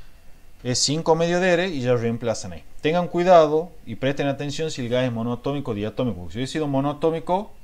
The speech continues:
el C B era tres medio de R, ¿sí? Y en este caso el diatómico es cinco medio de R. Y con eso queda resuelto este problema. ¿Alguna duda, chicos?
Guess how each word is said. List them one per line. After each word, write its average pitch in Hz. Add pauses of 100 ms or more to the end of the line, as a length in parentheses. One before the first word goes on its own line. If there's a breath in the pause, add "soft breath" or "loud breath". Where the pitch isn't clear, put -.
(120)
el 101
C -
B 127
era 139
tres 120
medio 120
de 95
R, 92 (480)
¿sí? 151 (760)
Y 90
en 92
este 95
caso 123
el 131
diatómico 147
es 127
cinco 110
medio 90
de 76
R. - (640 soft breath)
Y 120
con 131
eso 143
queda 127
resuelto 110
este 98
problema. 85 (1400)
¿Alguna 151
duda, 165
chicos? 180